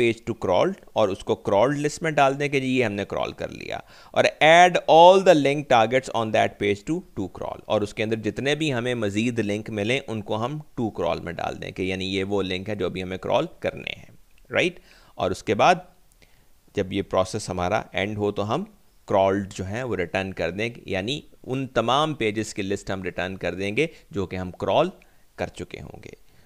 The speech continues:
मैं इस बात को रिपीट करता हूं कि हम सीड पेज से स्टार्ट करेंगे, राइट? सीड पेज के ऊपर जितने भी लिंक्स मौजूद होंगे वो निकालेंगे, उनको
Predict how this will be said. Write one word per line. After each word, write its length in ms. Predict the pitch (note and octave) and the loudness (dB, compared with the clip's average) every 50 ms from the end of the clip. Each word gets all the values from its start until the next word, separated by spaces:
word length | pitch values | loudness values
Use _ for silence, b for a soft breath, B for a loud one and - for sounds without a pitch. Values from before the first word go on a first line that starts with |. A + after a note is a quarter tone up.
| b b _ - - | b b _ -10 -6
मैं 120 | F#2+ F#2 | -6 -6
इस 120 | F2 - - | -6 -6 -4
बात 200 | F2+ D#2+ E2 - | -4 -4 -4 -4
को 100 | - G2+ | -6 -6
रिपीट 360 | F2+ E2+ - G#2 A#2+ C#3 - | -6 -6 -4 -6 -6 -6 -4
करता 300 | - C3+ B2 - - C3+ | -4 -6 -6 -4 -4 -4
हूं 220 | C3+ C3+ C#3+ D#3+ F3 | -4 -4 -4 -8 -8
कि 360 | F3 - - _ _ - B2+ | -10 -14 -20 _ _ -6 -4
हम 100 | C3+ C#3+ | -4 -2
सीड 480 | C3+ - - - F3 F#3+ G#3+ A3+ G3 - | -4 -6 -6 -6 -4 -2 -2 -2 -4 -4
पेज 260 | - F3 D3+ D3 - | -2 -2 -2 -2 -2
से 180 | - - D#3+ | -4 -6 -6
स्टार्ट 380 | D#3 - - - F#2+ F2+ - - | -6 -4 -2 -2 -2 -2 -4 -2
करेंगे, 440 | - G#2 A2 B2 C#3 D#3 F#3 G#3+ - - - _ _ - - _ _ _ _ _ _ _ _ _ _ - _ - _ - _ _ _ - - - _ - - G#2+ | 0 0 0 0 0 -2 -2 -4 -4 -8 -14 _ _ -20 -20 _ _ _ _ _ _ _ _ _ _ -20 _ -20 _ -20 _ _ _ -20 -20 -20 _ -8 -2 0
राइट? 320 | G2+ B2+ G3 A3 - - - b b b b b b b b b b | 2 2 2 0 -4 -12 -20 b b b b b b b b b b
सीड 360 | - - - D3 F3 G3+ F3+ - - | -14 -4 0 0 0 0 -2 0 4
पेज 220 | F3 F3 F3 E3+ | 4 4 4 4
के 140 | - - F3 | 0 0 0
ऊपर 240 | E3+ E3 - F3+ D#3+ | 0 2 2 0 0
जितने 400 | C3 C3+ - - D#3 E3+ F#3+ G3+ | 0 -2 -2 -2 -2 0 0 0
भी 180 | F#3 G#3 A3+ G#3 | 2 2 0 2
लिंक्स 320 | F3 D3+ D3+ D3 - - | 2 0 -2 -2 -6 -6
मौजूद 500 | C#3 A#2+ A2+ G#2 G2+ A2 G#2 A2 G#2 G#2 | -2 -2 -2 0 0 0 -2 -2 -2 -4
होंगे 400 | G2+ F#2 F#2 F#2 G2+ B2 C#3+ D#3 | -4 -6 -6 -2 -2 -2 -2 -2
वो 180 | C#3+ B2+ B2+ B2+ | -2 -2 -2 -2
निकालेंगे, 760 | B2 A2 G2+ G2+ - F#2 F2+ F2+ G2 A#2 B2+ C#3 C#3+ D#3+ D#3+ | -2 -2 -4 -2 0 0 0 0 0 -2 -2 0 0 0 0
उनको 540 | - - C#3+ C#3 - - D#3+ D#3 - - | -2 -4 -6 -4 -2 -2 -2 -2 -2 -4